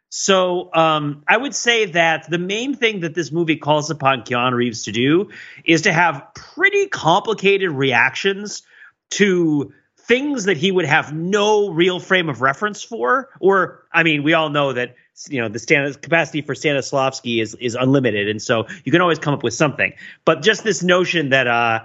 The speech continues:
any sort of acting technique you would need to use to be able to identify with these situations is not necessarily going to get you to where you need to go.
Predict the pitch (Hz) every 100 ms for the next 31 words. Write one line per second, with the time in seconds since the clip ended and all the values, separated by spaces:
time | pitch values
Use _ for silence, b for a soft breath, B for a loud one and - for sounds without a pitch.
0 | b b b _ _ - 226 294 302 196
1 | 143 147 165 170 156 147 139 131 135 120
2 | 139 - 117 113 123 139 147 113 123 131
3 | 147 131 117 131 135 131 117 120 107 123
4 | - 113 117 156 160 143 117 151 147 131
5 | 143 135 120 127 113 98 131 - 131 117
6 | 117 110 101 95 110 113 147 170